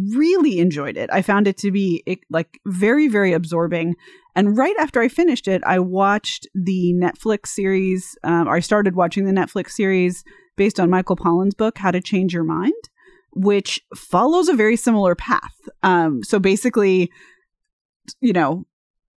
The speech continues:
say you had some experiences with psychedelics and you were in academia, how did that go for you in the twentieth century? Like, that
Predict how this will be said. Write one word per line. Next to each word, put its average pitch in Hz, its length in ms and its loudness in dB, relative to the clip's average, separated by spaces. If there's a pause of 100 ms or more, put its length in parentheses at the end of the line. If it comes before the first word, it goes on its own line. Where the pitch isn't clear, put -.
(180)
say 254 340 0
you 254 300 4
had 214 380 2
some 220 200 0
experiences 208 640 2
with 196 120 0
psychedelics 185 800 0
and 196 140 4
you 190 80 2
were 190 160 2
in 226 180 2
academia, 185 800 2 (300)
how 254 240 0
did 262 160 2
that 202 240 0
go 190 180 2
for 196 160 0
you 156 240 -2
in 165 140 2
the 165 80 2
twentieth 180 400 -2
century? 294 520 0 (280)
Like, 175 160 -4
that 220 260 0